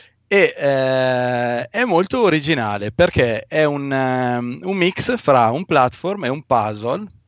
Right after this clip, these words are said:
che per certi versi ricorda un po', un po' Portal.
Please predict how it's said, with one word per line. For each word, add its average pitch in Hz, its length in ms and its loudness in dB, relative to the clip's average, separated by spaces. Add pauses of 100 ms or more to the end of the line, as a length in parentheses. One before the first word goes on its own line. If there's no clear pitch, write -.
(180)
che 110 500 -2
per 131 260 2
certi 127 340 -4
versi 110 400 -4
ricorda 110 360 -6
un 107 80 -10
po', 101 380 -6
un 101 80 -14
po' 147 140 2
Portal. 131 500 -4